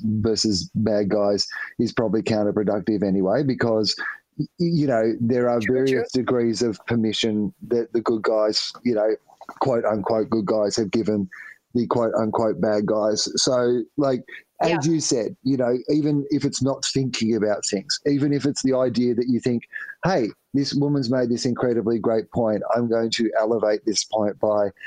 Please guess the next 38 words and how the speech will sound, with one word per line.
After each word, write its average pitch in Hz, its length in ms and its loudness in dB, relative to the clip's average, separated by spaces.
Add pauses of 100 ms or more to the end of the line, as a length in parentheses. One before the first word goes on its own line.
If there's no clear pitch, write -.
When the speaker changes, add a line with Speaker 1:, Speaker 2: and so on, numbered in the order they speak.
(240)
Speaker 1:
you 127 120 0
know, 110 200 2
sharing 113 420 0
it 107 100 0
on 113 160 2
my 107 140 2
social 107 400 0
media," 104 600 0
but 120 200 0
not 120 260 0
thinking 113 360 -2
through 113 280 2
what 104 220 0
the 107 80 0
consequences 104 800 -2
of, 101 200 0 (380)
you 127 80 2
know, 107 100 2
elevating 104 640 2
it 104 80 0
and 101 160 -2
putting 107 240 0
it 104 120 -4
to 110 140 2
an 104 80 0
audience 104 380 0
that 104 160 0
isn't 101 260 0
that 104 160 0
person's 107 380 0
audience 104 380 0
isn't 151 260 0
something 139 480 -2
that 127 220 0 (440)
I 135 100 2
would 131 220 2
have 127 120 0
ever 117 520 2